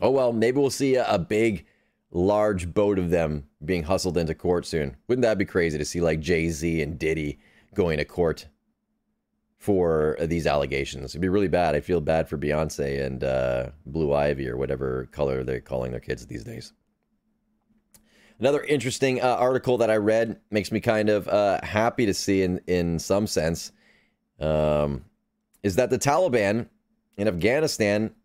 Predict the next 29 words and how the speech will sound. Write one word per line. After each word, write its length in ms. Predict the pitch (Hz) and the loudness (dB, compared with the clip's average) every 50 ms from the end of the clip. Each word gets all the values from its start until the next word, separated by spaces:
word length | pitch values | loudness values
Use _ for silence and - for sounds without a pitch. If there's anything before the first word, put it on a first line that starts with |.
| _ _ - | _ _ -12
fears 360 | - - 165 175 196 165 107 | -4 0 2 2 2 0 0
literal 320 | 113 131 165 185 214 214 | 0 0 2 2 2 0
darkness 540 | - 202 156 151 165 160 131 113 101 90 - | 2 2 2 2 0 0 0 0 0 0 -2
as 180 | - 107 104 - | -2 -2 -2 0
Taliban 400 | - 139 135 139 120 135 123 113 | 2 2 2 2 2 0 -2 -2
fails 360 | - - 120 131 143 135 - | 0 0 2 2 2 0 -2
to 80 | - 98 | -6 -8
pay 320 | - - 123 123 139 131 | -2 0 0 2 2 2
the 100 | 101 107 | 2 2
electric 460 | 104 92 87 101 - - 143 107 82 | 2 4 2 2 0 0 -4 -4 0
bills. 320 | - 78 67 62 60 - - _ _ _ - - - _ _ _ _ _ _ _ - | 0 0 0 -2 -4 -8 -16 _ _ _ -20 -20 -20 _ _ _ _ _ _ _ -2
Uh, 520 | - 92 92 92 95 95 95 95 95 92 - | 0 2 2 2 4 4 4 4 2 2 2
Kabul 440 | - 123 92 82 123 165 185 170 - | 0 0 2 2 2 2 2 0 0
could 160 | - 110 - | -2 -2 0
face 180 | - 127 123 | 0 0 2
a 60 | - 107 | 2 0
mass 420 | 101 104 107 120 143 165 - - | 2 2 2 2 2 0 -2 -4
blackout 580 | - - 78 95 104 113 123 135 - 123 104 - | -6 -2 0 2 2 2 2 2 2 2 2 2
as 160 | 82 92 - | 0 0 0
subsequent 640 | - 113 113 107 - - 120 - 127 110 101 - - | 2 0 0 0 -2 -4 -2 0 0 0 0 -4 -10
humanitarian 840 | - - - 117 120 117 120 127 139 143 - 147 131 131 127 117 101 | -14 -8 -2 0 2 2 2 2 2 0 2 2 2 2 2 0 -2
crisis 380 | - - 98 92 85 - 87 | 0 0 0 0 0 -2 -2
if 120 | 71 101 90 | -2 -2 -2
the 60 | 92 | -2
Taliban 480 | - 120 120 139 147 123 131 131 120 92 | 0 0 2 2 2 2 0 2 2 2
don't 240 | 107 117 131 120 | 2 2 0 -2
start 320 | - - - 120 120 - - | -4 0 0 0 0 0 -4
collecting 580 | - - 107 104 104 107 - - 117 101 92 | -2 0 2 2 2 0 0 0 0 2 2
money 460 | 92 98 120 151 156 113 104 117 120 | 4 4 4 4 2 2 0 0 -2